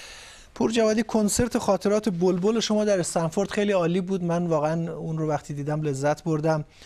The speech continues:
ستار می‌زدید، خانم پریسام می‌خوندن. «الا ای پیر فرزانه، مکن عیبم ز میخانه.»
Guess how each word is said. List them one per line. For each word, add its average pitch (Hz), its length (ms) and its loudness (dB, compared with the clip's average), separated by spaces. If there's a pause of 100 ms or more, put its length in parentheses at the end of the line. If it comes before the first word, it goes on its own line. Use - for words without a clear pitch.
(340)
ستار 165 400 -2
می‌زدید، 165 380 0
خانم 151 280 -6
پریسام 147 460 -4
می‌خوندن. 160 540 -4 (680)
«الا 202 260 2
ای 214 160 2
پیر 233 400 0
فرزانه، 143 680 -2 (160)
مکن 151 520 -2 (100)
عیبم 139 600 -2
ز 127 140 -6
میخانه.» 127 580 -4